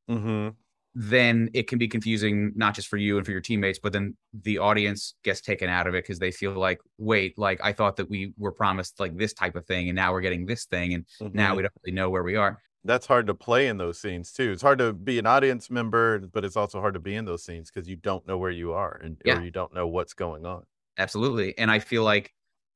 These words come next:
Speaker 2: those moments can come from the temptation sometimes to say the thing that you think you're supposed to say,
Speaker 1: Hmm.
Speaker 2: that, or, like, you think this thing is gonna be funny, but, like, maybe that thing isn't something that your character would say necessarily.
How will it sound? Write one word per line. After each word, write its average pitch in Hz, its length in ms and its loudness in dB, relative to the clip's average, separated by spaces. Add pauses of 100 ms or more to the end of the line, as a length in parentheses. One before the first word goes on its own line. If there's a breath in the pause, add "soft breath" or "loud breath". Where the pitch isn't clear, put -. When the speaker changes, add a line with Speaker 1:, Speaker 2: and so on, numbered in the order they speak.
Speaker 2:
those 113 440 2
moments 113 420 0
can 107 180 -2
come 104 420 2 (100)
from 98 640 2
the 98 120 0
temptation 101 640 0
sometimes 101 600 0
to 92 340 2 (320)
say 110 220 2
the 104 120 2
thing 110 200 2
that 98 100 -2
you 95 100 -4
think 107 180 -2
you're 101 80 -4
supposed 117 380 -2
to 147 80 -2
say, 165 400 0 (280)
Speaker 1:
Hmm. 107 100 0 (520)
Speaker 2:
that, - 60 -6
or, 113 160 2
like, 101 240 2
you 98 120 -4
think 127 320 -2
this 147 160 -2
thing 151 180 4
is 143 100 0
gonna 143 140 2
be 139 100 0
funny, 147 420 0
but, 120 160 0
like, 95 160 0
maybe 104 200 4
that 101 200 2
thing 107 280 2
isn't 101 220 -2
something 98 200 0
that 90 100 -4
your 82 80 -10
character 107 320 2
would 87 140 -6
say 135 400 2
necessarily. 127 800 2